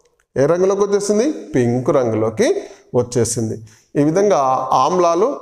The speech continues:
క్షారాల యొక్క ఏ విధంగా, ఓకే పిల్లలు, మనం ఆమ్లాలు, క్షారాలు వివిధ సూచికల్లో చెందేటటువంటి మార్పులు మనం టోటల్గా చూసినట్టయితే చూద్దాం.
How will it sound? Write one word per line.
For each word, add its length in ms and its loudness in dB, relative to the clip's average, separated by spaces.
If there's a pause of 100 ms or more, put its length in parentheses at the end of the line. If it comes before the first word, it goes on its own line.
(220)
క్షారాల 520 0
యొక్క 260 0 (840)
ఏ 60 4
విధంగా, 380 0 (4000)
ఓకే 180 0
పిల్లలు, 260 0
మనం 220 2 (760)
ఆమ్లాలు, 340 2
క్షారాలు 500 0
వివిధ 360 2
సూచికల్లో 540 0
చెందేటటువంటి 460 -2
మార్పులు 400 0
మనం 340 0 (360)
టోటల్గా 560 0
చూసినట్టయితే 560 0 (100)
చూద్దాం. 240 0